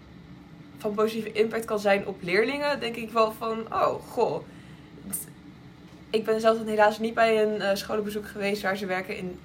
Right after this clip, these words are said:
met domeinen. Maar als ik dit zo hoor, denk ik wel van, oh, dit zou ik eigenlijk ook zelf wel willen doen als in mijn, eh, lespraktijken. Dus goed overtuigd.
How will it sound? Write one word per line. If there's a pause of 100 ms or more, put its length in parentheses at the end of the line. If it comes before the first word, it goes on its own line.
met
domeinen.
Maar
als
ik
dit
zo
hoor,
denk
ik
wel
van,
oh, (560)
dit
zou
ik
eigenlijk
ook
zelf
wel
willen
doen
als
in
mijn,
eh,
lespraktijken.
Dus (520)
goed
overtuigd.